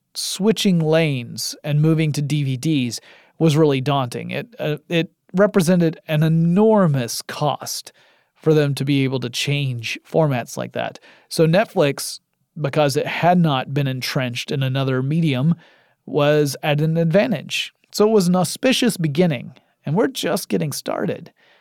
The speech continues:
Now, in our next episode, we'll look at how Netflix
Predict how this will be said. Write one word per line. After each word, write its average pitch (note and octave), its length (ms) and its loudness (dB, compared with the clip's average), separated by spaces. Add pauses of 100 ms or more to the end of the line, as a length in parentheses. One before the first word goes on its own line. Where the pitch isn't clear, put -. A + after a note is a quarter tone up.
(500)
Now, G3+ 200 6
in G#3+ 80 4
our G3+ 140 2
next A#3+ 320 -2
episode, D3 460 2
we'll D#3 240 4
look D#3+ 340 2 (260)
at D3+ 180 0
how D#3+ 280 2
Netflix D3+ 680 0